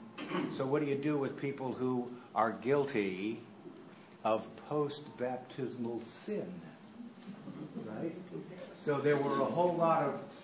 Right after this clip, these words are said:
uh, views on that matter, right, about what it is that should be done.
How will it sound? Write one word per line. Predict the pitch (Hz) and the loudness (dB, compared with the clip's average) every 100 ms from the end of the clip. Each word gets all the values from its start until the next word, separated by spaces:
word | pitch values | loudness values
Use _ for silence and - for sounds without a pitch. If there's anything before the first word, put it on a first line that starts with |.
| - - | -14 -2
uh, | 135 127 131 131 127 | 2 4 4 2 0
views | 208 208 143 - | 2 4 4 4
on | 117 113 | 2 2
that | 117 - | -2 0
matter, | 180 214 104 - - - - - - - | 2 2 2 -2 -10 -18 -20 -20 -20 -12
right, | 120 131 151 | -8 -4 -2
about | 127 127 123 | 2 2 2
what | 139 135 | 2 2
it | 131 | 2
is | 131 120 - - - - | 2 0 -4 -10 -16 -2
that | - 110 | 0 2
should | - 143 113 | 4 4 4
be | 110 | 4
done. | 110 101 190 | 6 6 2